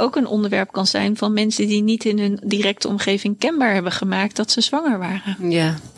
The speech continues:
Speaker 2: Ja, want dat, dat hebben we dus heel, heel erg gemerkt, Jan en ik, dat er dan eigenlijk van heel oude mensen, eh,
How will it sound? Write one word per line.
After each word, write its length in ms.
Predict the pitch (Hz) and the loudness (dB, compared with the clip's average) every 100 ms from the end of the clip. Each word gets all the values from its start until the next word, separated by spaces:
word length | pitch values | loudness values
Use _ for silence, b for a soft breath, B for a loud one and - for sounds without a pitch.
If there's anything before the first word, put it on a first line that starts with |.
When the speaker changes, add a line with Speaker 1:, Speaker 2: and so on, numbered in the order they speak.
| B B B | B B B
Speaker 2:
Ja, 80 | 160 | 0
want 120 | 170 | 2
dat, 260 | 180 202 - | 2 0 0
dat 160 | 185 185 | 0 2
hebben 180 | 180 151 | 0 0
we 80 | 160 | 2
dus 200 | 160 151 | 2 2
heel, 200 | 156 151 | 2 2
heel 240 | 160 160 | 2 2
erg 220 | 143 135 | 2 0
gemerkt, 460 | 175 165 202 190 135 | 0 2 2 0 0
Jan 200 | 131 123 | 0 2
en 140 | 127 | 2
ik, 140 | 135 127 | 0 0
dat 160 | 160 | 0
er 100 | 165 | 0
dan 260 | 156 151 147 | 2 2 0
eigenlijk 500 | - 175 165 160 147 | 0 0 0 -4 -6
van 240 | - 156 151 | -2 -2 -2
heel 380 | 123 165 147 - | 0 2 2 0
oude 360 | - 240 285 202 | 0 2 2 0
mensen, 680 | 147 143 135 131 - 143 139 B B B B | 0 0 0 0 -2 -4 -10 B B B B
eh, 360 | 156 147 143 | 0 2 4